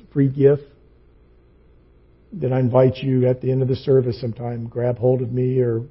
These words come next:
someone else that you might trust, and, and we'll talk to you about it and show you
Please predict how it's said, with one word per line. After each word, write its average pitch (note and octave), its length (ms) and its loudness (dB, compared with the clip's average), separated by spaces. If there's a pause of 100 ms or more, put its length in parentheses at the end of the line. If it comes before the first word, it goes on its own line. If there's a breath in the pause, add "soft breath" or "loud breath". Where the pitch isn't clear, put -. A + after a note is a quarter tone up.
(500)
someone C3 260 -6
else C3 300 -2
that B2+ 240 -8
you B2+ 80 -8
might B2+ 260 -8
trust, C3 400 -6
and, B2 180 -12 (760)
and B2+ 560 -14
we'll B2+ 320 0 (420)
talk C#3 280 -4
to C3+ 80 -10
you A#2 120 -2
about A2+ 260 -4
it A#2+ 100 -6
and A#2 100 -12
show B2 260 -2
you A2+ 280 -4